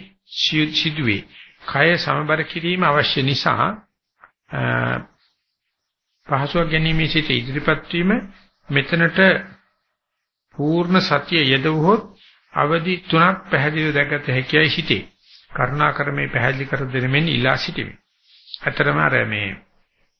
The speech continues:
පාදේ ඔසවනවා, යවනවා, තබනවා කියලා කියන්නේ වම කියූප එක තුනට කඩලා බලන එක තමයි. ඉතින් ඒකෙදී,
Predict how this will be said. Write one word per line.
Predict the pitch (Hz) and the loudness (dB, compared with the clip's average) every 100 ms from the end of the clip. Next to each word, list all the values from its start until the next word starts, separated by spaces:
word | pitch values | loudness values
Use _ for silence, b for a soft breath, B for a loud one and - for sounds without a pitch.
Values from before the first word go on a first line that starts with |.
| _ _ - 107 110 107 - | _ _ -14 -10 -8 -10 -10
පාදේ | 107 113 123 127 - - | -4 -4 -2 -4 -6 -12
ඔසවනවා, | 117 147 143 143 151 202 - B B - | -8 0 0 2 2 2 0 B B -4
යවනවා, | 127 135 139 131 | 0 0 0 0
තබනවා | 135 123 135 | 0 0 -2
කියලා | 131 135 | -2 -4
කියන්නේ | - 143 175 | -2 -2 2
වම | 156 123 131 | 2 2 0
කියූප | 139 131 | -4 -6
එක | 135 131 | -6 -4
තුනට | 160 151 | -2 0
කඩලා | 151 143 143 | 0 0 0
බලන | 139 135 | 0 0
එක | 131 131 | -2 -2
තමයි. | 147 131 113 190 - B B | 0 0 -2 -6 -12 B B
ඉතින් | - 139 147 | -8 0 0
ඒකෙදී, | 135 156 165 175 | 2 0 2 2